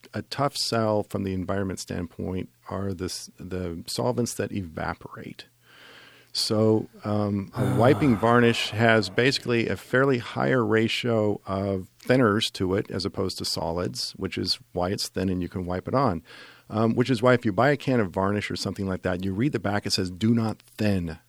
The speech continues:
Speaker 1: It's not saying that because it won't work if you thin it. It's saying that because if you add thinner to it, you increase the amount of solvents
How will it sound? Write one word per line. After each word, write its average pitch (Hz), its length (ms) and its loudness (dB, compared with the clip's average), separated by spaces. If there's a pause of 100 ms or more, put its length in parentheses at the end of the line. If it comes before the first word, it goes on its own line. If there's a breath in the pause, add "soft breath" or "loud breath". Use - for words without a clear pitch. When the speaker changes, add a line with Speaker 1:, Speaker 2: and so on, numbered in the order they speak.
(880 soft breath)
Speaker 1:
It's - 300 -8
not 175 240 2
saying 143 260 2
that 120 160 2
because 104 220 2
it 101 60 2
won't 98 260 -2
work 120 340 2
if 123 140 -2
you 101 80 -2
thin 104 240 -4
it. 107 160 -4
It's - 280 -8
saying 151 300 0
that 117 180 -2
because 107 380 -6
if - 140 -10
you 110 160 -2
add 123 320 2
thinner 110 280 -2
to 151 360 -2
it, 120 160 0
you 107 160 -2
increase 107 460 -4
the 101 80 -6
amount 95 300 -2
of 87 120 -8
solvents 90 760 -8